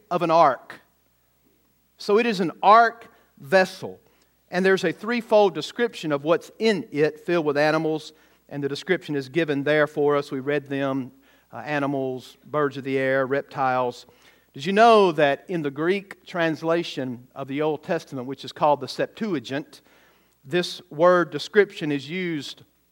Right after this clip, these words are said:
exactly like this in Genesis six twenty to describe what? The explanation of the animals that went into the, isn't the Word of God awesome? So here's this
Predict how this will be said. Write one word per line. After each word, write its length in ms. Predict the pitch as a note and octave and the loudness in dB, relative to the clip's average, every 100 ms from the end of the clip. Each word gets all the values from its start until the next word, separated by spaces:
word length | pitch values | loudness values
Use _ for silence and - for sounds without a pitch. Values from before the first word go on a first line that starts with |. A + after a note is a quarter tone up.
| _ _ _ _ D3 | _ _ _ _ -16
exactly 640 | B2+ A#2+ E3+ G3 G3 F3 | -12 2 4 4 2 2
like 360 | E3+ F3 E3+ | 4 4 2
this 380 | C#3 C3+ C3 - D#3 | -2 -2 -2 -10 -10
in 140 | C3+ | -8
Genesis 520 | C3+ F3 F#3 - C#3+ | -2 -2 -2 -6 -10
six 500 | - - G3 - - _ _ | -8 -4 -4 -4 -20 _ _
twenty 540 | - A3 F3+ C#3+ C3+ _ _ | -2 0 0 -2 -6 _ _
to 80 | - | -8
describe 560 | D3+ - F3+ D#3+ D#3 D3+ | -8 -4 4 4 4 2
what? 460 | F#3+ C3+ - - _ _ _ _ _ _ _ _ C#3 | 2 2 0 -16 _ _ _ _ _ _ _ _ -2
The 140 | D3+ | 0
explanation 760 | F3+ - A3 G3+ F#3 - F3 | 0 0 0 2 2 0 0
of 100 | D3+ | 0
the 80 | C#3+ | 0
animals 500 | C3+ F3 F#3 F3+ C#3 | -2 0 0 -2 0
that 220 | D#3 D3 | 0 0
went 280 | D#3+ F3+ F3 | 0 -4 -4
into 560 | F#3+ F3+ E3+ - F3+ F3+ | -4 -4 -4 -2 0 0
the, 340 | E3 E3+ E3 - _ _ _ _ _ _ _ - | 2 2 2 -2 _ _ _ _ _ _ _ -8
isn't 160 | F4+ | -4
the 80 | F3+ | 0
Word 180 | D#3+ D#3 | 2 2
of 80 | C#3 | 2
God 220 | C#3+ C3 | 2 4
awesome? 340 | C3 - C3+ - _ _ _ _ _ | 2 -2 -10 -18 _ _ _ _ _
So 160 | - G3 | -4 2
here's 260 | C#4 D4+ | 2 2
this 260 | A#3+ F#3+ | 2 -2